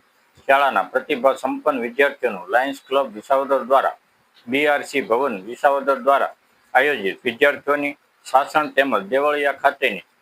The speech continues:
એક્સપોઝર વિઝિટ સંપન્ન થયા બાદ બી આર સી ભવન વિસાવદર ખાતે લાયન્સ ક્લબ દ્વારા આ તમામ વિદ્યાર્થીઓને શિલ્ડ, સન્માનપત્ર તેમજ લાયન્સ બેગ એનાયત કરી સન્માનિત કરી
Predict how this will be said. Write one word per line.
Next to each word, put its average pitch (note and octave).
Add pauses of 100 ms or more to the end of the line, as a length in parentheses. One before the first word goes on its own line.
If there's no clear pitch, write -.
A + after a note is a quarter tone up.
(120)
એક્સપોઝર C3+
વિઝિટ B2+
સંપન્ન C#3
થયા C3+
બાદ B2+ (500)
બી C#3
આર D3+
સી -
ભવન A#2+
વિસાવદર C#3
ખાતે B2 (580)
લાયન્સ C#3
ક્લબ C3+
દ્વારા C3
આ C3
તમામ D3
વિદ્યાર્થીઓને C3 (100)
શિલ્ડ, D3 (260)
સન્માનપત્ર C#3+
તેમજ B2+ (180)
લાયન્સ C3+ (100)
બેગ C3+
એનાયત C#3
કરી C#3
સન્માનિત C#3
કરી B2